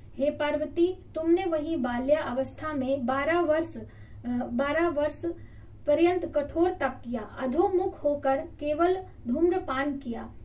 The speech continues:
फिर चौसठ वर्ष पर्यंत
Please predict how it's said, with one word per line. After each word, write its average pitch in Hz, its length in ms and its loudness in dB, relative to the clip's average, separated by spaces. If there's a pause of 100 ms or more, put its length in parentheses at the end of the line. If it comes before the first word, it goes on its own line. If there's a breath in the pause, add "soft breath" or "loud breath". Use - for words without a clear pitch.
(220 loud breath)
फिर 370 300 2
चौसठ 294 440 2
वर्ष 269 420 2 (580 loud breath)
पर्यंत 294 560 2